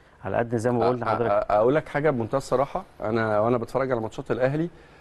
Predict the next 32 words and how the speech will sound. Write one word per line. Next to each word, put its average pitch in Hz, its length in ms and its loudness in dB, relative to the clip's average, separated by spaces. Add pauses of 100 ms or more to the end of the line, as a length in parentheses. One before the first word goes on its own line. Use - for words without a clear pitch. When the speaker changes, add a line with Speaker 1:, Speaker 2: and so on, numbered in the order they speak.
(140)
Speaker 2:
اول 117 220 4
ما 107 100 0
بعرف 120 400 2
اسم 123 220 -8
الحكم 160 420 -6 (100)
اللي 98 120 -6
هيحكم 113 420 -4
المباراه، 104 460 0 (720)
آه، 104 280 4 (140)
يعني 98 300 0 (720)
في - 80 -10
تسعين 131 340 2
في 147 100 -2
المية 135 220 4
من 139 60 4
ماتشات 143 300 0
الاهلي 147 340 0
ببقى 113 680 2
قلقان 117 220 4
ومتوتر 127 520 0
من 107 140 -4
ال-، 95 520 -4
من 101 100 -4
التحكيم. 117 400 -6 (600)
يعني 101 260 2
ما 98 80 4
بقاش 107 320 2
في 170 320 4
عندنا 113 440 2 (580)
ال-، 98 180 0
القاعده 165 480 2 (580)
انه 120 360 2